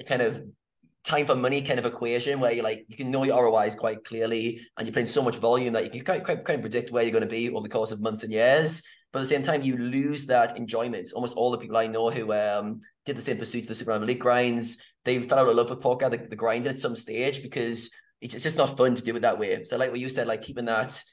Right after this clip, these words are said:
yeah, the kind of enjoyment of poker. And I think, like, almost like life as we get, become adults, we almost totally grow up, grow up, be sensible, get realistic, work hard, stop enjoying what you're doing. We almost get that beaten out of us so we can, uh,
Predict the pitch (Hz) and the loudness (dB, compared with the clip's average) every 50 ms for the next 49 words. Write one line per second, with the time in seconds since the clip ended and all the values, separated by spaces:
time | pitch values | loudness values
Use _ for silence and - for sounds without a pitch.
0 | _ _ _ _ - 113 110 107 107 - 131 117 107 - - 120 113 127 117 123 | _ _ _ _ -2 0 0 0 0 -2 -2 -2 -2 -2 -4 -2 0 2 2 4
1 | 127 135 135 135 135 - - 147 - - 139 135 143 156 160 160 165 - - - | 2 2 0 -2 -2 0 0 0 2 2 4 4 4 4 2 0 -2 -6 -12 -18
2 | _ _ - 120 117 117 113 156 147 135 131 123 - - - - _ _ _ _ | _ _ -6 -4 -4 -2 0 0 2 2 2 2 0 -4 -14 -18 _ _ _ _
3 | - 131 139 139 139 131 110 - 107 117 117 120 139 - - - - 117 123 123 | -6 -4 -2 0 0 0 -2 -2 -4 -2 0 0 0 -2 -4 -4 -4 -4 -2 -2
4 | 113 123 - - - - - - 143 - - - 135 156 143 139 - - - _ | -2 -2 -2 -4 -10 -10 -6 -4 -2 0 2 4 4 2 2 0 -4 -6 -8 _
5 | - 127 135 143 147 143 - - - 151 147 131 113 113 123 113 98 - - - | -4 -2 -2 0 -2 -4 -6 -2 0 2 2 2 4 4 2 2 2 2 -2 -8
6 | - - 151 151 113 95 - - - - 151 147 - 151 135 131 123 104 104 98 | -8 -2 2 2 2 2 -2 -6 -6 -6 -4 -4 -4 -4 -4 -4 -6 -6 -6 -2
7 | 104 135 139 131 143 143 135 135 127 - - 107 - - - 143 139 135 139 143 | 0 0 0 2 2 0 0 0 -2 -2 -4 -8 -8 -4 -2 -2 -2 0 0 2
8 | 135 120 107 107 107 - - _ _ - - 165 156 156 151 131 135 143 139 135 | 2 2 2 0 -2 -6 -12 _ _ -8 -6 -6 -4 -4 -2 0 2 2 2 2
9 | 127 123 110 123 120 127 139 131 120 110 107 120 139 156 156 147 - 135 127 113 | 0 0 -2 -2 -2 -2 0 0 0 0 0 -2 -2 -2 -2 -4 -4 -4 -4 -4
10 | - - - - - 113 113 107 113 117 117 123 139 139 139 - - - 123 113 | -4 -8 -12 -10 -6 -2 0 2 2 2 4 4 4 2 2 0 -4 -4 -4 -4
11 | 120 113 123 117 113 110 110 107 107 113 - | -2 -2 0 0 2 2 4 4 4 2 2